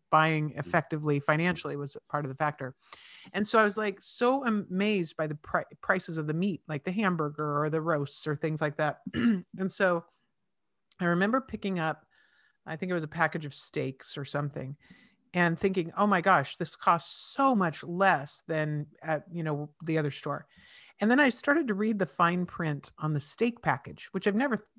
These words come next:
Speaker 1: thought about, you know, reading it on the meat package. And it said, contain, something like, "Contains less than fifteen percent of a solution." And I'm like, "Well, what solution?" <laughs>
Speaker 2: Yeah.
Speaker 1: "Wh-, what solution in there?"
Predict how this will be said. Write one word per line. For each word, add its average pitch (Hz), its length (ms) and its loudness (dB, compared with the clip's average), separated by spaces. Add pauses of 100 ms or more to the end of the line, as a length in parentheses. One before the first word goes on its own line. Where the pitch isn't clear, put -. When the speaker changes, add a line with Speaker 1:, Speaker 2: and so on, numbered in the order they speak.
(160)
Speaker 1:
thought 160 160 6
about, 147 320 0
you 160 100 -2
know, 147 80 2
reading 165 320 0
it 147 80 0
on 151 140 2
the 135 60 -2
meat 220 220 2
package. 139 440 -6 (460)
And 190 120 0
it 160 80 -8
said, 185 400 2 (380)
contain, 226 420 -2
something 277 320 0
like, 202 280 0
"Contains 226 640 0
less 180 440 2 (100)
than 202 140 4
fifteen 240 600 0
percent 196 580 0
of 160 140 -2
a 170 200 2
solution." 156 680 -4 (1300)
And 190 100 0
I'm 202 120 4
like, 196 280 2 (320)
"Well, 196 260 -2 (120)
what 226 220 4
solution?" 214 720 0
<laughs> 87 40 -8 (600)
Speaker 2:
Yeah. 175 300 2
Speaker 1:
"Wh-, 196 200 2
what 254 180 6
solution 349 400 8 (180)
in 175 100 -12
there?" 170 300 0